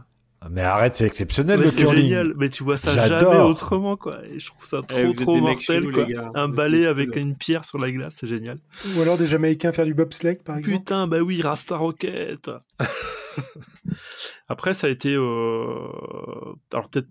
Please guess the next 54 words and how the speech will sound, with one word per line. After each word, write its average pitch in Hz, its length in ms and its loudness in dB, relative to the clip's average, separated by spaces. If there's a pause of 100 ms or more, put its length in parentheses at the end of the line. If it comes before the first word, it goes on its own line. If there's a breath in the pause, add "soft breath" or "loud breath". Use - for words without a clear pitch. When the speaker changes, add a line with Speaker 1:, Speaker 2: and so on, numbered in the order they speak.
(140)
Speaker 2:
moins 147 280 -2
pour 151 160 -4
la 151 100 0
France, 214 380 -10
bah, 127 140 -4
quoique 131 320 -4
si, 190 240 -12
pays 127 260 -10
occidental, 131 640 -8
mais 127 100 -6
ça 123 160 -4
a - 20 2
été 123 200 -4
une 131 160 -4
baston 151 680 -4
J 120 260 -2
O 160 220 4
entre, 123 300 -6
euh, 117 340 -6
les 107 140 -8
pays 113 220 -16
de 110 100 -16
l'Est 131 320 -8
et 117 60 -4
de 104 40 -16
l'Ouest, 123 440 -8
euh, 113 320 -14
durant 113 240 -12
la 120 100 -4
guerre 131 180 -6
froide, 175 240 -16
par 135 120 -8
exemple. 139 320 -14 (1160 loud breath)
Donc, 120 260 -16
euh, 120 460 -10
c'est 127 160 -10
un 120 80 -4
truc - 260 -12
où 131 40 -6
ils 120 60 -8
comptaient 131 280 -8
les 131 100 -2
médailles 143 560 -4
et, 120 80 -6
euh, 117 300 -12
ça - 180 -12
marche 123 400 -10
encore 147 340 -10
d'ailleurs 131 360 -10
pour, 117 300 -20
euh, - 20 -20 (600)
certaines 120 360 -10
rencontres, 135 400 -12
quoi. 120 200 -12